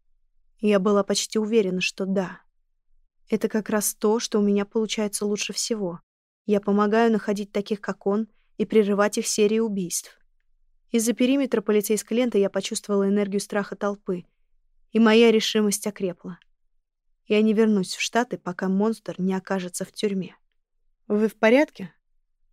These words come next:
Габриэль протягивал мне пару латексных перчаток.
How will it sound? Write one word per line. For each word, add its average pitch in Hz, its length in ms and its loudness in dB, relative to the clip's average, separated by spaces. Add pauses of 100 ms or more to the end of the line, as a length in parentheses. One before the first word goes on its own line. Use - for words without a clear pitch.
(120)
Габриэль 214 440 2
протягивал 220 600 -2
мне 220 160 0
пару 202 320 -4
латексных 196 480 -6
перчаток. - 600 -10